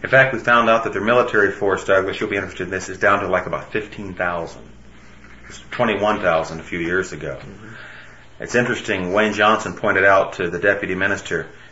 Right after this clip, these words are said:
Speaker 1: "You don't understand, if your free market reforms are successful, you guys are gonna be very vulnerable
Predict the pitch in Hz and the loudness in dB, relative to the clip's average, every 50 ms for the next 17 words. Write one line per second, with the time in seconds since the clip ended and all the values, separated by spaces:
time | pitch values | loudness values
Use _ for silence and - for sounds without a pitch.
0 | - - - - 104 113 131 131 127 127 123 110 - - 131 127 113 110 104 - | -20 -20 -10 -6 -2 0 2 4 4 2 2 0 0 0 0 0 0 -2 -4 -4
1 | 104 95 - - - 127 127 131 127 127 127 - 107 - - - 107 - - 120 | -4 -4 -4 0 2 2 4 6 6 6 6 4 0 -6 -8 -10 -8 -4 0 0
2 | 117 113 113 101 - - 98 - - 120 117 117 - - - - - - - - | 0 0 0 -2 -4 -4 -8 -4 2 2 2 2 2 -4 -10 -12 -14 -14 -16 -20
3 | - - - - - - - - - - - - - 104 120 120 117 107 104 98 | -20 -20 -20 -20 -20 -20 -20 -20 -20 -20 -18 -8 -4 -2 2 6 6 6 6 6
4 | 101 101 107 98 95 92 90 87 82 78 - - 98 107 117 127 131 131 131 127 | 4 0 -2 -2 -2 -4 -4 -6 -6 -6 -4 2 4 6 8 8 8 8 6 4
5 | - - 113 117 120 120 107 95 85 73 73 71 67 - | 4 4 6 6 6 4 4 0 -2 -2 -4 -6 -10 -10